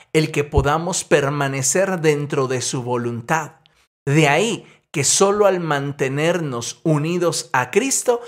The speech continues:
es que podremos recibir todo aquello con lo cual Dios ha dispuesto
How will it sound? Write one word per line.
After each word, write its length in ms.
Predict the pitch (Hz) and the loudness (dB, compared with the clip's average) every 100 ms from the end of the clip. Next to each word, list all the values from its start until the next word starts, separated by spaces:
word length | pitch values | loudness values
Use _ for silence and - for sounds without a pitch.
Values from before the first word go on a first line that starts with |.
| - - - | -16 -8 0
es 260 | 202 202 | 2 2
que 160 | - 170 | -2 -4
podremos 680 | - 139 151 170 170 160 156 | 0 2 2 2 0 -2 -2
recibir 540 | 135 143 127 160 147 - _ | -2 -2 -2 -2 -2 -10 _
todo 400 | - 254 277 262 | 4 4 4 2
aquello 540 | 208 - 220 165 127 120 - _ | 2 4 2 4 -2 -6 -12 _
con 240 | 156 139 | 2 4
lo 160 | 131 127 | 0 0
cual 400 | 147 143 139 131 | 0 0 -2 0
Dios 420 | 170 196 247 - | 4 4 4 0
ha 100 | 202 | -2
dispuesto 800 | 190 160 - 165 170 170 - 233 | -2 -6 -6 -2 0 0 0 -2